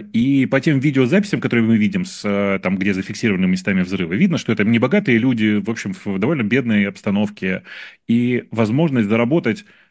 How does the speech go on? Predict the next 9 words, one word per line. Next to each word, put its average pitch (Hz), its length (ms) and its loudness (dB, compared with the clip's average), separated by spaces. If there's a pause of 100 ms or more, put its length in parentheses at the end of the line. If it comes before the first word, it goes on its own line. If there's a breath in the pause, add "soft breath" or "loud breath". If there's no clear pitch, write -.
(120)
ну, 117 180 2
давайте, 107 400 0
что-нибудь 98 240 -4
страшное 110 380 -2
сейчас 95 160 -10
скажу, 90 220 -10
пятьдесят 123 440 -4
тысяч 107 280 -2
долларов 107 420 0